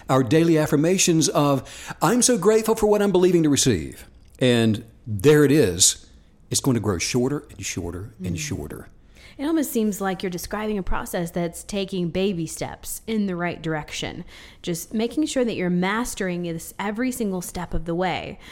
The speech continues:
Speaker 2: Because it's a great point. Um, if you don't conquer the fundamentals here at the beginning, you do get sloppy as you go along. And when you get sloppy, it's not really sloppy anymore. It's just you're, you've memorized the wrong things.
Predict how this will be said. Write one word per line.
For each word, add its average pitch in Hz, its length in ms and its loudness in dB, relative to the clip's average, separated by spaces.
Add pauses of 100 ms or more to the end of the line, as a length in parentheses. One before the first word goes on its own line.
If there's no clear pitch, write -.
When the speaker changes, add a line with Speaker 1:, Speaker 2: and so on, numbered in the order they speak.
(180)
Speaker 2:
Because 226 480 0 (340)
it's 277 160 -6
a 294 40 0
great 285 340 -6
point. - 460 -2
Um, 233 360 0 (220)
if 349 300 0
you 240 140 0
don't 247 300 0 (260)
conquer 311 440 -2
the 180 100 0
fundamentals 185 840 -4
here 269 240 -2
at 240 100 -4
the 220 60 -6
beginning, 185 640 -2 (240)
you 247 180 2
do 277 240 2
get 240 220 -2
sloppy 254 720 -6 (140)
as 180 220 -4
you 175 60 -4
go 170 240 -2
along. 175 360 -4
And 202 200 -2
when 220 100 -2
you 208 180 -4
get 185 220 -6
sloppy, 240 520 -4
it's 180 140 -8
not 233 160 -8
really 196 380 -8 (600)
sloppy 202 420 -10
anymore. 165 380 -6
It's - 180 -12
just 180 220 -6
you're, 185 120 0
you've 185 240 -6
memorized 214 560 -4
the 185 80 -4
wrong 233 260 -2
things. - 560 -10